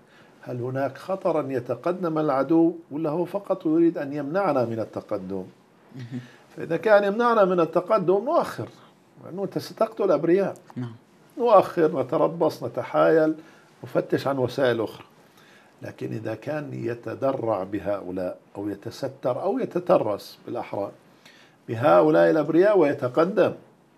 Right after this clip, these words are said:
Speaker 2: نعم.
Speaker 1: تجاهنا، فهنا نقول هنا رخصة للمقاتل
Speaker 2: مهم.
Speaker 1: أن يرمي ويقصد أن لا يصيب أو يحاول فعلًا جاهداً أن لا يصيب هؤلاء الأبرياء، لكن لو ذهب بعضهم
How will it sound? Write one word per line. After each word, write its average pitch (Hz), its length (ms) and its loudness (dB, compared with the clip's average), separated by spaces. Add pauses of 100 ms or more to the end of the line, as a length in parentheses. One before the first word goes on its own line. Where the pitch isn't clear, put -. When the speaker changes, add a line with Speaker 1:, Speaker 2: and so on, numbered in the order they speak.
Speaker 2:
نعم. 123 180 -10 (160)
Speaker 1:
تجاهنا، 123 720 0 (400)
فهنا 165 640 0 (180)
نقول 131 500 -2 (400)
هنا 143 280 0
رخصة 120 440 -4
للمقاتل 113 800 -6 (240)
Speaker 2:
مهم. 123 280 -8 (120)
Speaker 1:
أن 151 180 0
يرمي 170 640 6
ويقصد 190 520 0
أن 175 160 4
لا 156 120 6
يصيب 135 460 -2
أو 135 120 -2
يحاول 139 680 4 (100)
فعلًا 127 340 0 (100)
جاهداً 120 520 -2
أن 113 100 -6
لا 139 100 2
يصيب 127 380 -4
هؤلاء 127 400 -2
الأبرياء، 120 540 -4 (480)
لكن 165 260 0
لو 127 120 0
ذهب 127 260 0
بعضهم 120 600 -4